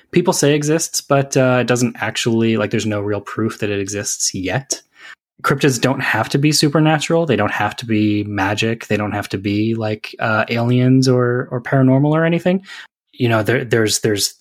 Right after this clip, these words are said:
things that make a cryptid. So it's like, they're always killing livestock. Uh, there's usually, like, the beak of a chicken with the chest of an ape and the wings of a falcon.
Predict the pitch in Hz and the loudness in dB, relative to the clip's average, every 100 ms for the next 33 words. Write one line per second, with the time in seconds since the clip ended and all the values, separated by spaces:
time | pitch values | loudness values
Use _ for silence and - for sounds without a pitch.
0 | _ - - 156 143 135 113 117 120 104 | _ -8 0 2 2 0 0 2 0 -2
1 | - 107 - 90 87 - 95 95 - 92 | -2 -4 -4 -8 -4 -2 -2 -2 -4 -6
2 | 85 - _ _ _ 104 110 127 120 - | -8 -16 _ _ _ 0 2 2 0 0
3 | 131 127 117 101 107 98 - 104 104 - | 2 2 0 -2 -2 -2 -2 -2 -2 -6
4 | - _ - 104 95 98 117 110 101 113 | -12 _ -8 -6 -4 -6 -6 -4 -2 0
5 | 113 113 110 104 98 92 - - - - | 0 0 0 0 -2 -4 -8 -20 -12 -2
6 | 302 277 294 269 208 - - 135 117 101 | 0 2 2 2 0 0 0 0 -2 -2
7 | 95 92 95 151 - 226 240 233 _ _ | -6 -6 -2 -2 -2 0 2 0 _ _
8 | - 262 226 220 175 143 147 123 107 - | 0 0 0 0 0 -2 0 -2 -2 -8
9 | - - 190 226 277 269 302 285 262 233 | -10 -2 2 2 2 2 4 6 6 4
10 | 214 - 175 135 - 110 95 | 2 2 2 0 0 -4 -4